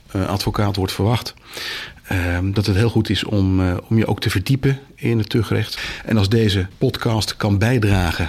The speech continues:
aan, eh, aan dat bijhouden en het, eh, inzichtelijk maken van het, eh, tuchtrecht, nou, dan hebben wij ons doel bereikt, denk ik.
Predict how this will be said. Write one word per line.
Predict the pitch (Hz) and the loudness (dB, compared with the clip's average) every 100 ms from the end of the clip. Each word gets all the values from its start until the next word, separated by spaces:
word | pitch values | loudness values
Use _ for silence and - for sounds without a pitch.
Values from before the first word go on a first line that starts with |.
| - | -6
aan, | - 98 92 92 | -2 0 0 0
eh, | 90 90 90 90 | 0 0 0 -2
aan | - 101 | 0 0
dat | 90 | 2
bijhouden | 101 110 90 90 95 92 | 2 2 4 2 2 2
en | 92 | 0
het, | 90 - | -2 -2
eh, | 95 101 | 0 2
inzichtelijk | 98 123 - 98 | 2 0 0 0
maken | 90 87 - | 0 0 -4
van | 98 95 | -2 -2
het, | 95 - | -2 -4
eh, | |
tuchtrecht, | 92 120 101 98 - | -2 -2 0 -2 -4
nou, | 98 | -6
dan | 92 | -4
hebben | 92 104 | -2 -2
wij | 107 | -2
ons | 98 | -2
doel | 123 120 | 0 0
bereikt, | 120 143 117 | 2 0 0
denk | 101 | -2
ik. | 98 | -4